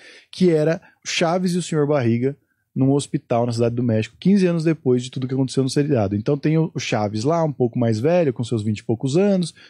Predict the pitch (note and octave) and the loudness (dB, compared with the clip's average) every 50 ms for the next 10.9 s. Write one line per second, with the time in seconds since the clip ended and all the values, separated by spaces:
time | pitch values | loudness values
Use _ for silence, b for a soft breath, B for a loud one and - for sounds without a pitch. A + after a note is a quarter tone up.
0 | B B - D#3 D3 C3+ C#3 B2 A#2+ A#2+ A#2 A#2 A#2 B2 A#2+ B2 B2 B2 B2 B2 | B B 0 0 2 2 2 0 0 0 0 0 0 -2 0 2 2 2 2 0
1 | - - C3+ B2 - - - - E3+ F3 F#3 G3+ - b b b b b - - | -2 -4 -10 -10 -10 -14 -4 -2 -2 0 0 -2 -4 b b b b b -8 -2
2 | D#3+ C#3 C3+ C3 B2+ - C#3+ C3+ C3+ C3 C3 B2+ A#2+ A#2+ A#2+ B2+ A#2+ - C#3 C#3 | -2 0 0 -2 -2 -2 -2 0 2 2 2 0 0 -2 -4 -6 -4 -2 -2 -2
3 | D#3+ F3 - - - - B2 A2+ A2 A2 G#2 A2 C3 A#2+ A#2 A#2 A2+ - B2 A2+ | -2 -2 -6 -8 -4 0 2 2 2 2 0 0 0 0 0 -2 -2 -6 -8 -10
4 | - - A2+ A2 A2+ A2 G#2+ - - A#2+ A#2 C3+ C#3+ C3 C#3 D3+ D#3+ F#3 F#3+ - | -4 -2 0 0 0 -2 -4 -2 -2 -2 0 0 0 0 0 0 0 -2 -6 -6
5 | _ _ _ - C3 B2 A#2 - - C3+ C3 B2+ - - D#3+ C#3+ D3 C#3+ C#3+ C#3 | _ _ _ -2 -2 -2 -2 0 0 2 2 2 0 0 2 2 4 4 4 4
6 | C3+ C3 B2+ A#2+ A2 G2+ - - A#2 G#2+ G2 F#2+ - _ _ _ _ _ _ - | 4 4 2 2 0 -2 -4 -2 -2 -2 -2 -4 -8 _ _ _ _ _ _ -4
7 | C3+ C3+ E3 G3 F3+ D#3+ C#3+ C#3+ D#3+ G3 G#3 _ _ _ _ _ _ _ _ _ | -2 0 0 2 2 2 2 2 0 -2 -4 _ _ _ _ _ _ _ _ _
8 | _ _ _ _ - E3 E3 F3 E3 D3+ E3 E3 D#3+ - F3+ E3+ D#3 C#3 E3 D3+ | _ _ _ _ 0 2 2 4 4 4 4 4 2 0 0 0 0 0 -2 -2
9 | E3 E3+ E3+ F3 F3+ F3 - - F3 F3 F#3+ A3 A3+ F#3+ F#3 F#3+ F#3 F#3+ F3+ - | -2 0 0 2 0 0 0 -2 -2 -2 0 0 0 2 2 2 2 2 2 0
10 | F#3+ F3 - F3+ F3+ E3+ F#3 F3+ F3 E3 E3+ F3+ F#3 F3+ D#3+ E3+ D#3+ | 0 0 2 0 2 2 2 2 2 2 2 2 2 2 2 0 -2